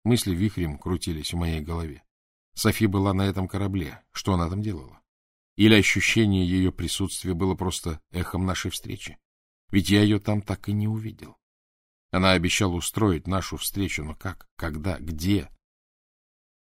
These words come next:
Что-то тяжёлое приземлилось на стол рядом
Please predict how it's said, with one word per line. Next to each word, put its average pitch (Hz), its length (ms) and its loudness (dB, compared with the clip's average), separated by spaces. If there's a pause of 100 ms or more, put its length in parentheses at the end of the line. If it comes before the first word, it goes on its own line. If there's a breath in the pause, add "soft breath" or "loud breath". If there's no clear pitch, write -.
Что-то 139 340 0
тяжёлое 113 760 4 (280)
приземлилось 98 840 2
на 90 160 -2
стол 78 380 -6
рядом 95 400 -6